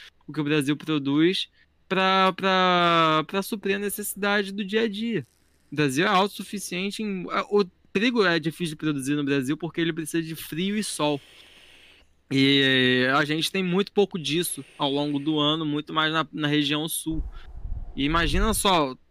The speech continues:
todo o sul precisar suprir toda a quantidade, toda a demanda de trigo que o Brasil tem todos os dias. Não tem como, velho.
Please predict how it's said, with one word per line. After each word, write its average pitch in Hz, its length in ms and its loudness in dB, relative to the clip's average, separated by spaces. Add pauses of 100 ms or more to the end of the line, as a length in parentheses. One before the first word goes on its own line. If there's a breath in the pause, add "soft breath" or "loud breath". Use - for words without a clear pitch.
(200)
todo 220 260 4
o 220 60 0
sul 220 260 -2
precisar 196 480 0
suprir 196 520 -4
toda 214 180 4
a 214 40 0
quantidade, 185 600 0
toda 180 220 -8
a - 20 -4
demanda 190 340 0
de 170 140 -6
trigo 180 380 2
que - 80 -8
o 170 40 -8
Brasil 165 380 0
tem 165 460 -4
todos 160 300 -4
os 165 120 -2
dias. 135 540 -2 (360)
Não 269 120 -10
tem 165 180 -6
como, 180 340 -4
velho. 120 200 -4